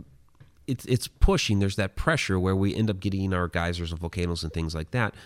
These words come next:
but it's not a, you know, it's not a constant push. The, the Earth's core is molten, so there's a lot of moving around in there. You think this, this thing is spinning like a top. So there's a lot of moving around in there. It's, it's not gonna be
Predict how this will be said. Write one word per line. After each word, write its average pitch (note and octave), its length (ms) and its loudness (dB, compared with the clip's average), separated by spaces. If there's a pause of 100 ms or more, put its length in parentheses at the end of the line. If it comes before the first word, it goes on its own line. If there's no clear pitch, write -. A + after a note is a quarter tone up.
(160)
but G2 340 2
it's - 240 -4
not G2+ 380 0 (140)
a, E2+ 380 0 (340)
you G2 140 -6
know, - 120 -6
it's - 160 -6
not E2+ 120 -2
a E2 40 -10
constant - 600 -4
push. D2+ 360 -4 (300)
The, E2+ 480 -4 (340)
the F2+ 460 -2 (500)
Earth's G#2 220 0
core A2 320 0
is F2+ 100 -2
molten, G2 440 2
so F#2+ 160 -2
there's F#2 180 0
a G2+ 60 -2
lot C3 260 -2
of E3 100 2
moving A#2 280 2
around F#2+ 340 0
in D#2 80 -2
there. D2 120 -4
You D#2 100 -4
think F#2+ 200 -4
this, - 280 -6
this A2 260 -6
thing F#2+ 160 -2
is D#2 100 -2
spinning E2+ 360 0
like D#2 340 -4
a - 60 -10
top. - 400 -6 (340)
So - 160 -2
there's E2+ 160 2
a F2+ 60 -2
lot A2 260 2
of A2 60 4
moving F#2+ 260 4
around D#2 340 0
in D2 100 -2
there. D2 180 -2
It's, - 320 -10
it's - 200 -8
not F#2+ 360 0
gonna F#2+ 160 -2
be E2 340 -2